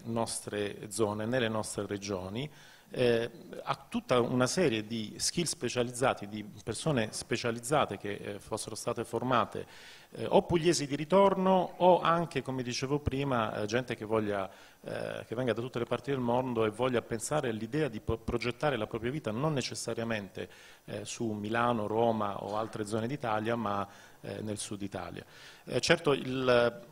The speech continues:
molto spesso le difficoltà si sentono quando ci rendiamo conto che non esiste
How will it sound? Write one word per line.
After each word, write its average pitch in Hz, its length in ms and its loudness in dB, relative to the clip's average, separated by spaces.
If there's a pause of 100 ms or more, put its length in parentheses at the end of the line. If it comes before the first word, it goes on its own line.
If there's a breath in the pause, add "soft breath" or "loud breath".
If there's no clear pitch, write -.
(120)
molto 131 300 0
spesso 147 560 2
le 127 180 2
difficoltà 131 840 2
si - 180 -2
sentono 131 520 0
quando 123 420 2
ci - 140 -2
rendiamo 117 340 2
conto 139 300 0
che - 120 -6
non 113 180 -2
esiste 110 560 0